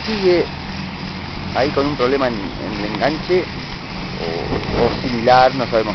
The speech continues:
nada de ferrocarril. Bueno, parece que esto no anda, señoras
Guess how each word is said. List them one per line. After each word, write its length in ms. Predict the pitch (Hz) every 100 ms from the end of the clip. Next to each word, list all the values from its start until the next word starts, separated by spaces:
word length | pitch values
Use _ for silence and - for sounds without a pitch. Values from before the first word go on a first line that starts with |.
| 95
nada 340 | 113 110 87 92
de 60 |
ferrocarril. 500 | 92 90 90 90 98 - - - - 64 - - - - - - - - - - - - - - 185 196 190 196 - - - - - - - -
Bueno, 160 | - - - - - -
parece 320 | 175 190 185 185
que 180 | 165 170 - - - - - - - - - - - - - - 170
esto 220 | - 147
no 240 | 139 131
anda, 340 | 113 104 95 95 95
señoras 580 | 101 95 92 98 120